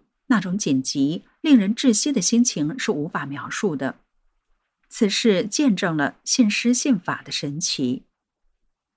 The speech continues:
资料点在我和同修们的配合下，稳步地走过了两个春秋。可是天有不测风云，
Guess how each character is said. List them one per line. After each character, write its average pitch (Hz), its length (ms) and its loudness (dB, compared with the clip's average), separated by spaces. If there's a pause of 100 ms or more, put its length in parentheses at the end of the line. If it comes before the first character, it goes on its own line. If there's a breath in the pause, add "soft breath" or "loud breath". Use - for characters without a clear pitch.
(1040)
资 269 120 4
料 240 180 6
点 151 340 0
在 185 200 0
我 156 100 -2
和 143 160 -4
同 143 220 -4
修 196 120 -2
们 185 140 -2
的 139 80 0
配 180 220 -6
合 - 200 -6
下， 139 360 -4 (140)
稳 156 200 -2
步 233 180 0
地 165 320 -4
走 143 220 -4
过 170 240 -4
了 139 240 -6
两 170 300 -6
个 - 100 -12
春 160 260 -8
秋。 165 380 -6 (1040)
可 196 140 0
是 170 340 2
天 240 240 2
有 196 100 2
不 135 200 -4
测 147 200 -6
风 185 240 -4
云， 156 380 -2